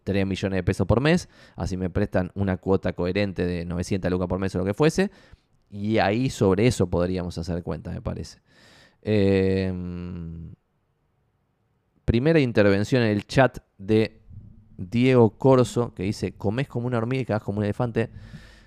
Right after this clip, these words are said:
No tenemos ni la más pálida idea de lo que está hablando. Eh, es excelente. Vamos a googlear esta frase. Au. Ah, mirá, cualquiera es. El cuento de la hormiga y el elefante.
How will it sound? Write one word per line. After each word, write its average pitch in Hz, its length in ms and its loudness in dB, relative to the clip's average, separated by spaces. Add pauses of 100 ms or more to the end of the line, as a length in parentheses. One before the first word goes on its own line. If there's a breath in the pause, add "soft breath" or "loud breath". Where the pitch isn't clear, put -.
(180 loud breath)
No 101 100 -12
tenemos 95 320 -4
ni 90 60 -4
la 90 100 -4
más 95 140 -4
pálida 92 240 -2
idea 90 100 0
de 87 60 -2
lo 87 80 -2
que 87 80 -4
está 90 160 -4
hablando. 87 440 -4 (200)
Eh, 87 420 -10
es - 160 -10
excelente. 87 600 -4 (1160 soft breath)
Vamos 87 280 -12
a 90 40 -6
googlear 87 280 -8
esta 95 160 -10
frase. 90 420 -8 (1160)
Au. - 180 -10 (1040)
Ah, 120 180 -2
mirá, 92 300 -2
cualquiera 92 560 -4
es. - 260 -14 (220)
El 90 140 -12
cuento 127 340 -2
de 98 100 0
la 92 80 2
hormiga 120 500 -4
y 107 100 -4
el 95 100 -6
elefante. 92 920 -8